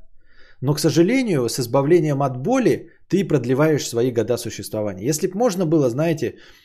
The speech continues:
шестьдесят, но без боли. До шестидесяти, но без боли. Я бы, наверное, согласился.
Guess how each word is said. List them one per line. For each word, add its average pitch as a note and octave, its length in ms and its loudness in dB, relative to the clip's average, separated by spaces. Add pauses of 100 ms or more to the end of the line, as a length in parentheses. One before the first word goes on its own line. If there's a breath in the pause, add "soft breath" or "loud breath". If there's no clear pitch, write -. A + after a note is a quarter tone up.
(140 loud breath)
шестьдесят, E3+ 720 4
но D3 100 2
без A#2+ 220 -2
боли. G#2+ 460 0 (720)
До D3+ 180 2
шестидесяти, D3+ 580 -6
но A#2 80 -2
без A2+ 200 -4
боли. G2+ 440 -8
Я C3 180 2
бы, C#3+ 100 -2
наверное, A#2 400 -2
согласился. G2+ 720 -10